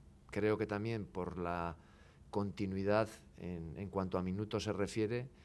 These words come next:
que le ha ayudado esa continuidad, pues, a poder,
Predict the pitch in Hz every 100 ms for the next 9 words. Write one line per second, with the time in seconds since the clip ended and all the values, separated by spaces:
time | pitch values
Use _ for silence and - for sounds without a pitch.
0 | - - - 90 95 98 101 101 101 98
1 | 113 - 90 95 101 101 98 98 98 110
2 | 110 101 95 - - - - - - -
3 | - 98 101 117 107